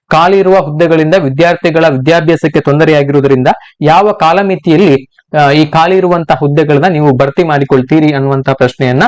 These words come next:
ಸರ್ಕಾರಕ್ಕೆ ಕೇಳ್ತಾರೆ. So ಅವರು ಮುಂದುವರೆದು ಹೇಳ್ತಾರೆ, ರಾಜ್ಯದ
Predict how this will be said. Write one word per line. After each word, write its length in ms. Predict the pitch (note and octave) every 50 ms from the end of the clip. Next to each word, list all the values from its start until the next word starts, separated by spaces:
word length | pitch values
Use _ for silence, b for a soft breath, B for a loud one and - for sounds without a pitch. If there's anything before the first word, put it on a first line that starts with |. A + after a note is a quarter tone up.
| - B B B B B
ಸರ್ಕಾರಕ್ಕೆ 520 | F#3 E3+ E3 - - C3+ B2 C3 - G3+
ಕೇಳ್ತಾರೆ. 420 | F#3+ - D3+ C3+ A#2+ - B2+ A#2 - - - b b b b _ _ - -
So 60 | F3
ಅವರು 140 | E3+ E3+ E3+
ಮುಂದುವರೆದು 460 | D#3 D#3+ E3 E3+ E3+ F3 E3+ D#3+ D3+
ಹೇಳ್ತಾರೆ, 600 | D3+ D3+ C#3+ B2+ D3 D3 F#3 A3+ - _ _ _ -
ರಾಜ್ಯದ 300 | D3 D3 D#3 E3 E3+ F3